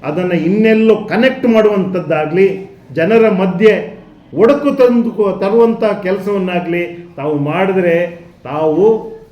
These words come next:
ಒಬ್ಬ ಜನನಾಯಕ ಅಲ್ಲ ಅಂತಾನೆ ನಾನು ಹೇಳಲಿಕ್ಕೆ ಇಷ್ಟಪಡ್ತೇನೆ. ಮತ್ತೆ ಇಂತಹ ಒಂದು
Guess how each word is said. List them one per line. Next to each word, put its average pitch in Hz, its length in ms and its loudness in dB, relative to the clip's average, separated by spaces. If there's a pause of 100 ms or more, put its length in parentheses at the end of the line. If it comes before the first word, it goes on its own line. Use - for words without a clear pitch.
(160)
ಒಬ್ಬ 143 220 -4
ಜನನಾಯಕ 180 760 -4
ಅಲ್ಲ 185 360 0
ಅಂತಾನೆ 240 400 2
ನಾನು 196 200 0
ಹೇಳಲಿಕ್ಕೆ 175 440 0
ಇಷ್ಟಪಡ್ತೇನೆ. 151 1000 -6
ಮತ್ತೆ 170 600 -2
ಇಂತಹ 180 500 -2 (100)
ಒಂದು 156 600 -4